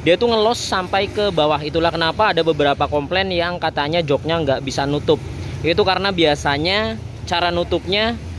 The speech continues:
dia langsung dihajar kayak gini ya. Tapi kalau nutupnya pelan kayak gini,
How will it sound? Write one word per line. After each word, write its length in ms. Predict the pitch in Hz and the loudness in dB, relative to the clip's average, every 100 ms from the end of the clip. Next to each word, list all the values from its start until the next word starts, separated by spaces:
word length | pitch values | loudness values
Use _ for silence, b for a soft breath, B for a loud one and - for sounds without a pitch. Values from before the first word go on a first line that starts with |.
| - - - - | -10 -10 -10 -4
dia 160 | 139 190 | 0 2
langsung 320 | 196 185 208 | 2 0 -2
dihajar 1400 | 185 202 220 - - - - - - - - 165 185 185 143 | 0 0 0 -8 -12 -12 -12 -12 -12 -10 -2 2 4 2 2
kayak 160 | 147 | -2
gini 160 | 147 156 | -2 0
ya. 140 | 139 127 - - | -2 -4 -10 -6
Tapi 160 | 156 190 | -2 0
kalau 160 | 185 180 | 2 2
nutupnya 340 | 180 170 175 175 | 0 0 -2 0
pelan 260 | 156 156 | 0 0
kayak 200 | 180 151 | 0 0
gini, 180 | 139 147 | 0 -2